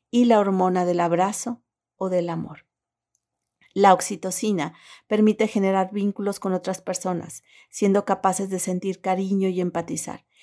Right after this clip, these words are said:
Esta hormona se libera durante el embarazo, especialmente durante el parto y en la época de lactancia. De hecho,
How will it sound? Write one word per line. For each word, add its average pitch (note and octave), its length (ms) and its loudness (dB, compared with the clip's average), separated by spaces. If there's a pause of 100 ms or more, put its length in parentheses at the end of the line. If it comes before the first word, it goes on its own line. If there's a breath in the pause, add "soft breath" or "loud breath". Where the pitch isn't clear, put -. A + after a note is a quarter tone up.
(200 loud breath)
Esta F3 240 2
hormona F#3+ 340 2
se F#3+ 160 -4
libera F#3 340 2
durante F3 380 0
el E3+ 80 2
embarazo, E3+ 680 -2
especialmente F#3 840 -2
durante F#3+ 340 0
el F#3 120 -4
parto F3 320 -2
y F#3 80 -2
en E3+ 100 -2
la E3+ 140 0
época - 300 -6
de E3 100 -2
lactancia. E3 640 -6 (220)
De F3+ 240 4
hecho, - 240 -6